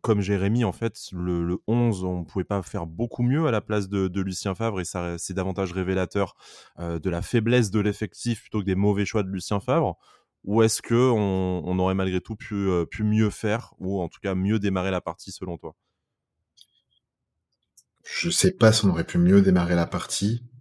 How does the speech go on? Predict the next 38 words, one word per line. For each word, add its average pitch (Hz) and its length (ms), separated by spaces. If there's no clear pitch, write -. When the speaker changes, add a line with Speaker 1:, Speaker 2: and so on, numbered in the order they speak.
Speaker 2:
Je - 120
pense - 240
que 80 640
oui. 82 580
Je - 220
pense 80 220
que 80 320
Alexis 80 500
Claude 87 200
Maurice 87 320
aurait 78 160
mérité 76 340
une 76 120
titularisation. 76 840
Parce - 120
que, 67 580
ne - 60
serait-ce - 380
que 87 300
parce 104 240
qu'il 107 220
a 101 40
été 98 220
utilisé, 98 640
euh, 80 220
de 82 100
façon 90 300
intensive 98 400
pendant 95 180
les 92 80
matchs 90 200
amicaux 92 300
et 95 60
qu'on 87 140
ne 85 100
l'a 82 100
pas 98 160
vu 101 380